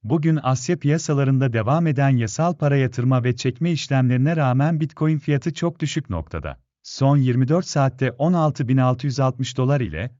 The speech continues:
on altı bin sekiz yüz beş dolar arasında fiyatlanan Bitcoin şu anda on altı bin beş yüzden işlem görüyor.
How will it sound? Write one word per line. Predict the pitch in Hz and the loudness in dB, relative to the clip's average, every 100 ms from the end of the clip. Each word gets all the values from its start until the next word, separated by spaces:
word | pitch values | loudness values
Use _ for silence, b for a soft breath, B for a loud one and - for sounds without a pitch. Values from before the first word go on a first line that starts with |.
| - | -2
on | 156 | 0
altı | 175 160 147 143 | 2 0 0 0
bin | 135 | 0
sekiz | - 127 175 143 | 0 -2 -2 -4
yüz | 135 | -2
beş | 139 147 - | 0 -2 0
dolar | 143 165 | 0 0
arasında | 147 131 - 82 110 - | 0 -2 -6 -8 -10 -6
fiyatlanan | 131 127 127 131 139 120 | -2 -2 0 0 2 0
Bitcoin | 120 - 131 131 | -4 -2 0 0
şu | 127 175 | 0 -2
anda | 160 151 147 | 0 2 0
on | 127 | 2
altı | 131 123 135 | 2 2 2
bin | 135 131 | 2 2
beş | 151 - | 0 -2
yüzden | 170 143 160 | -4 -2 -2
işlem | 127 - 127 90 | -2 -2 -2 -2
görüyor. | 80 80 71 | -4 -6 -8